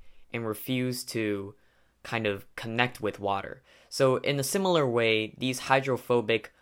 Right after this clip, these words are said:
molecules can enter only because they have the same qualities as most of the layer. So if a hydrophilic molecule wants to enter,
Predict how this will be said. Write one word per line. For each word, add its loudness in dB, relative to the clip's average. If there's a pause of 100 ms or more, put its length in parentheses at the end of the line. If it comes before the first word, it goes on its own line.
(140)
molecules 0 (560)
can -2
enter -2 (340)
only 2
because -2
they -2
have -2
the -10
same -6
qualities -2 (300)
as 0
most -4
of -4
the 0
layer. 0 (460)
So 6
if 4
a 4
hydrophilic 0 (500)
molecule 2
wants -2
to -4
enter, -2